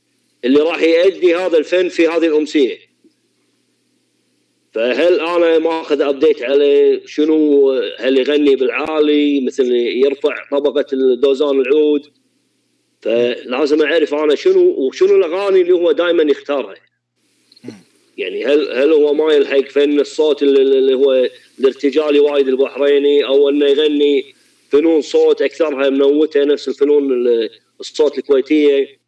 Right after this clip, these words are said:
Speaker 2: مهم.
Speaker 1: فاهمني؟ طريقة أدائه، طريقته، هل هو من الفنانين اللي يعطي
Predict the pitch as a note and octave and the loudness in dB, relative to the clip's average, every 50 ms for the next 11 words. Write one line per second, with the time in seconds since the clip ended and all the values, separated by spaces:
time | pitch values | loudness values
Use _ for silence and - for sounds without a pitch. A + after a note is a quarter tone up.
0 | _ _ _ _ _ _ _ _ _ _ - G#2+ - A#2 A#2+ C3 - - A2+ A#2+ | _ _ _ _ _ _ _ _ _ _ -20 -20 -20 -20 -20 -16 -10 -6 -4 0
1 | C#3 C#3 D3 C#3 C#3 C#3 - C#3 C#3+ D#3 E3 D#3+ D#3+ C#3+ - - D3 C#3+ C#3+ D#3+ | 0 0 2 0 0 0 0 0 2 2 0 0 -2 -4 -2 -2 -2 0 0 0
2 | D#3+ D#3 D3+ C3+ C#3+ C#3+ D3 D3 C#3+ C#3+ C3+ - - A#2+ B2 D#3 D#3+ D#3 - D#3 | -2 -2 -4 -2 0 0 2 2 2 0 0 -2 -4 -2 0 0 0 0 0 -2
3 | C#3 B2 D3+ E3+ F3 F3 E3+ E3 E3 D#3+ D#3 D#3 D#3 D#3 D#3 D3+ D3 C3+ - D3+ | -2 0 2 2 2 2 2 2 2 2 2 2 0 0 0 0 -2 -2 -2 -2
4 | D3+ D#3 D#3 D#3 D#3+ E3 E3+ E3 D3+ C#3+ C#3+ D3 D#3+ F3+ E3+ - - F3 E3 D#3+ | -2 0 0 0 0 2 0 0 0 0 0 2 0 0 -2 -4 -2 -2 -2 -2
5 | C#3+ A#2 - _ | -2 -4 -8 _